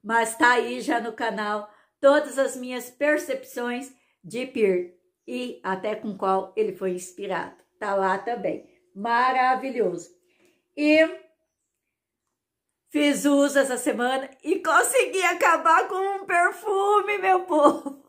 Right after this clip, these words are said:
<laughs> É complicado acabar com perfume por aqui. E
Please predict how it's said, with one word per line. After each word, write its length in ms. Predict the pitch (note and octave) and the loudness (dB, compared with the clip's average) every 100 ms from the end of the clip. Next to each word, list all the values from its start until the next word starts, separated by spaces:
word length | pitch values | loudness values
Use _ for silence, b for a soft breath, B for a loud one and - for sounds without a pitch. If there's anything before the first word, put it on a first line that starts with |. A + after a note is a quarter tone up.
| - | 0
<laughs> 340 | C5+ - D#5+ - _ D5+ D5+ D5+ D5 C#5 - B B B B _ - | 0 0 -8 -10 _ -10 -8 -8 -10 -12 -14 B B B B _ -2
É 540 | C4 C4+ C4+ C#4+ D#4+ | 4 6 6 4 2
complicado 840 | E4+ D4+ D#4 D#4 - B3 C#4 C#4 - | 2 -2 -2 -12 -4 0 2 2 0
acabar 500 | G4+ C#4+ A#3 B3+ C4 | 0 0 2 2 0
com 140 | C#4+ | -2
perfume 580 | D4+ C4+ C4+ C4+ C#4 C4+ | 2 2 2 -2 -2 -4
por 160 | C4+ B3+ | -8 -4
aqui. 680 | C4 C4+ D4 B3+ A#3 G3 - B B B B _ - | -2 -2 -6 -4 0 -2 -4 B B B B _ -8
E 440 | C4 C#4 F#4 - | -2 2 2 -2